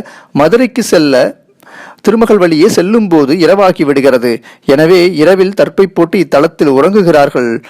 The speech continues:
அப்பொழுது வணிகனை பாம்பு தீண்டுவதால் வணிகன் இறந்து விடுகிறான். உடனே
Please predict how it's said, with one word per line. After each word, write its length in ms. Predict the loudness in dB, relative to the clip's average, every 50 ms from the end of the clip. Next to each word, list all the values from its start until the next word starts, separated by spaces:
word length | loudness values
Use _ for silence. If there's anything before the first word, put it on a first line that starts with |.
| -20 -16 _
அப்பொழுது 480 | -6 -6 -4 -2 0 0 0 2 2 0 0
வணிகனை 420 | 0 0 0 0 0 0 0 -2
பாம்பு 460 | 0 0 0 0 0 0 0 -2 -2 -2 -2
தீண்டுவதால் 600 | -2 0 0 0 2 2 2 2 2 2 0 -2 -2
வணிகன் 340 | -2 -2 0 0 0 0 0
இறந்து 340 | 0 2 0 0 0 0 0
விடுகிறான். 600 | 0 0 0 0 0 2 2 2 0 0 -4 -8 _ _ _ _ _
உடனே 540 | -2 0 0 0 0 0 0 -2 -4 -6 -8